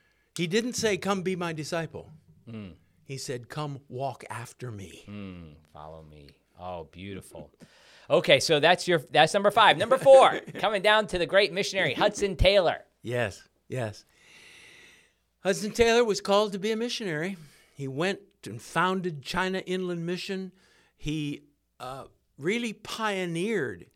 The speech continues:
Speaker 1: dressing like the Chinese, not
Speaker 2: Mm-hmm.
Speaker 1: looking like a European, but looking like the Chinese.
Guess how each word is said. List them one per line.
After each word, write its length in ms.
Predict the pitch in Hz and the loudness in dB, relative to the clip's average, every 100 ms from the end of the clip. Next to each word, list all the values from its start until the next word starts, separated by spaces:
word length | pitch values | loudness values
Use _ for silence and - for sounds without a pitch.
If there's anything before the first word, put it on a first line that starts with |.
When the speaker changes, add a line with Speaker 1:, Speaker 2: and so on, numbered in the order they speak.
| _ _ _ 120 | _ _ _ -12
Speaker 1:
dressing 560 | 131 180 208 220 208 | -6 -4 -4 -6 -6
like 300 | 185 180 190 - | -6 -6 -6 -10
the 80 | 185 | -12
Chinese, 920 | - 175 165 160 156 135 82 - - | -8 -8 -8 -8 -10 -10 -14 -16 -18
not 320 | - 120 151 135 | -14 -8 -6 -6
Speaker 2:
Mm-hmm. 200 | 147 147 | -6 -4
Speaker 1:
looking 380 | 180 180 170 | -4 -6 -6
like 340 | 156 151 151 147 | -6 -6 -6 -8
a 60 | 143 | -12
European, 800 | 139 135 131 120 123 113 107 104 _ _ | -8 -6 -6 -8 -12 -10 -12 -16 _ _
but 200 | - 120 | -14 -12
looking 440 | 135 135 147 147 127 | -8 -10 -8 -10 -8
like 260 | 127 127 | -10 -10
the 80 | - | -14
Chinese. 600 | 120 123 120 123 113 113 | -14 -12 -12 -10 -12 -14